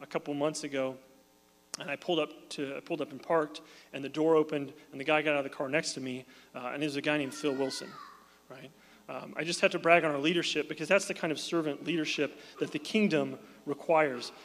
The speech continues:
Last but not least, this absolutely applies to leadership of our homes. Men, if you want to lead your family,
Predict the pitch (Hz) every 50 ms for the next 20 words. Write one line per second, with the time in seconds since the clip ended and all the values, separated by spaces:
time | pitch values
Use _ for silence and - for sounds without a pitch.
0 | - - 147 175 196 208 202 - 190 190 185 180 - 180 180 185 175 - - -
1 | - - - - - - - 170 170 170 180 180 175 - - 170 160 170 202 208
2 | - 170 160 156 - 165 147 147 147 143 - 156 147 151 147 147 - - 156 156
3 | 147 156 160 151 - - 160 175 175 - - - - - - - - 147 151 175
4 | 190 160 135 - - 160 156 175 180 170 165 185 156 160 147 - - 165 175 180
5 | 196 208 214